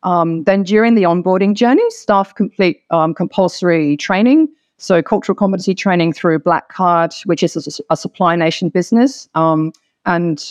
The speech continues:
uh, they do training with Acknowledge This, which helps to uplift their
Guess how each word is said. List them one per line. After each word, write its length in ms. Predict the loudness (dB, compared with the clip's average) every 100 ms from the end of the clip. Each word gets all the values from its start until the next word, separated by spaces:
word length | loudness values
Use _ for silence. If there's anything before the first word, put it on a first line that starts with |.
| -4
uh, 200 | 0 2
they 100 | 2
do 140 | 0
training 380 | -2 0 0 2
with 120 | 2
Acknowledge 480 | 0 0 0 0 -2
This, 340 | 0 0 0 -4
which 340 | -2 -2 -10 -4
helps 280 | -4 -2
to 120 | -4 -2
uplift 520 | -2 0 0 -2 -2
their 340 | 0 2 -2